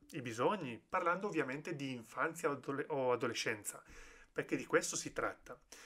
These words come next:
e che implica l'acquisizione di abilità, di competenze, di potenzialità,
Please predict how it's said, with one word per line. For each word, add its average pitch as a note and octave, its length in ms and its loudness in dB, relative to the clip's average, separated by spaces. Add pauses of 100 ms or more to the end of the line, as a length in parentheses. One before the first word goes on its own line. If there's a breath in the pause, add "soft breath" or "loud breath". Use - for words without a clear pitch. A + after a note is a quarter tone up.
(220 soft breath)
e A3 120 0
che C4+ 120 4
implica E3 560 2
l'acquisizione G#3 640 0
di F#3 120 -2
abilità, C3+ 540 0
di D#3 140 -4
competenze, C#3 840 -4
di B2+ 120 -4
potenzialità, C#3 920 4